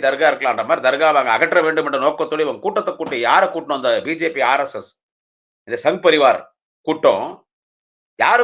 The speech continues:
கூட்டணும் ஆர்ப்பாட்டம் நடத்துறான்னா, அதுல யாருன்னா அந்த திருப்பரங்குன்ற பகுதியில் இருக்கக்கூடிய இந்துக்கள் யாரும் இருக்கான்னு கேட்டா கிடையாது, உள்ளூர்காரு யாரும் கிடையாது. எல்லாம் திருப்பூர், ஈரோடு, கோயம்புத்தூர், கன்னியாகுமரி, இப்படி வெளி மாவட்டத்திலிருந்து மாநாடுக்கு வர மாதிரி ஆட்களை கூட்டின்னு வந்து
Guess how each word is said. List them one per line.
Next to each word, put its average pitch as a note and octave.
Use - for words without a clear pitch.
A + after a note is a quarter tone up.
கூட்டணும் G3
ஆர்ப்பாட்டம் F3+
நடத்துறான்னா, B2+
அதுல D3+
யாருன்னா G#3
அந்த D#3+
திருப்பரங்குன்ற A3
பகுதியில் F3+
இருக்கக்கூடிய E3+
இந்துக்கள் F#3+
யாரும் E3+
இருக்கான்னு D#3+
கேட்டா D3+
கிடையாது, C#3+
உள்ளூர்காரு G#3+
யாரும் D#3+
கிடையாது. G2
எல்லாம் F3+
திருப்பூர், F3
ஈரோடு, E3
கோயம்புத்தூர், D3+
கன்னியாகுமரி, D3+
இப்படி E3
வெளி A3+
மாவட்டத்திலிருந்து G3
மாநாடுக்கு G#3+
வர D3+
மாதிரி G#3
ஆட்களை F3+
கூட்டின்னு A#2
வந்து E3